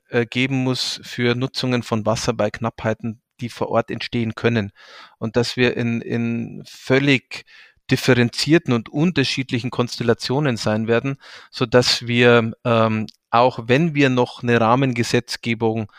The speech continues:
äh, dazu zum Schluss irgendwann machen würden, äh, es trotzdem auf die Ausführung vor Ort ankommt. Und ich kann nur noch mal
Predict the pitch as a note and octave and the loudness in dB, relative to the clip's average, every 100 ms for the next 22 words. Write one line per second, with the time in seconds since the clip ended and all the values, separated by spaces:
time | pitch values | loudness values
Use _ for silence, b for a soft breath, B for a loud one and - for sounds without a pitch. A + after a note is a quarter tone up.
0 | b b A2+ G#2+ A2 - - A2 A2 G#2+ | b b -4 2 2 0 -6 -4 -4 -6
1 | - - G#2 C3+ - A#2+ A2 A2 A#2 - | -8 -10 -2 -2 -2 -4 -2 0 0 0
2 | A#2+ G#2 G#2+ A#2+ C3 B B B - A#2 | -4 0 0 0 -4 B B B -4 -2
3 | A2+ A2+ - C3+ - C#3 B2 A2+ - - | -2 -4 0 -2 0 -2 0 -2 -2 -2
4 | G#2 - - A#2+ G#2+ F2+ A2+ - G#2 G#2 | 0 -2 -4 -4 -4 -2 -2 -2 -6 -8
5 | - F#2+ - - A2 - B2 - B2 A#2+ | -14 -16 -16 -12 -12 -12 -16 -2 -2 0
6 | A#2+ B2+ B2 A#2+ A#2 A#2 | -2 -2 -2 2 4 4